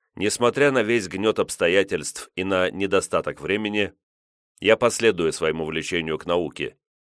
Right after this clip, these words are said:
и тот досуг, который мне оставят козни врагов, или тяжбы друзей,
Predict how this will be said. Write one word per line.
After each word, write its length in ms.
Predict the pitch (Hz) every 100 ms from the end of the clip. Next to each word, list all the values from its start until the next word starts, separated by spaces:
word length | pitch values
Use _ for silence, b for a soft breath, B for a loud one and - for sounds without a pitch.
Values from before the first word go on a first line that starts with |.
| _ _ _
и 120 | 87
тот 260 | 101 90
досуг, 500 | 76 90 - 95 - _ _ _
который 360 | - 92 104 101
мне 200 | 104 98
оставят 400 | - 98 92 -
козни 360 | 107 92 85
врагов, 520 | 80 82 80 110 - - _ _ _
или 220 | - 117 120
тяжбы 380 | 123 110 87
друзей, 580 | 87 82 73 90 110 104